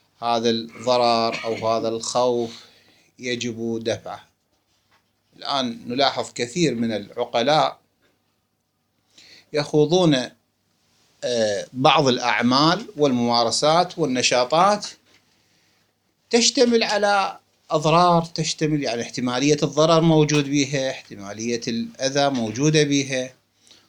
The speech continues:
ورغم هذا العقلاء شنو؟ ما يعتدون بهذا الضرر. يعني الآن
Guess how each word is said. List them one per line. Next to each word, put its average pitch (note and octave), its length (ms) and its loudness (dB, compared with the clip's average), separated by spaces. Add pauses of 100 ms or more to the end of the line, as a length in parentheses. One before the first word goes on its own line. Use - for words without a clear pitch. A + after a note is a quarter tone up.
(120)
ورغم G3 460 2
هذا F#3 580 -2 (580)
العقلاء D#3+ 560 0
شنو؟ F3+ 260 -8 (240)
ما E3 140 0
يعتدون C#3+ 680 -4
بهذا A2+ 340 -4
الضرر. G2+ 360 -10 (1300)
يعني B2+ 260 -2
الآن C3 480 -2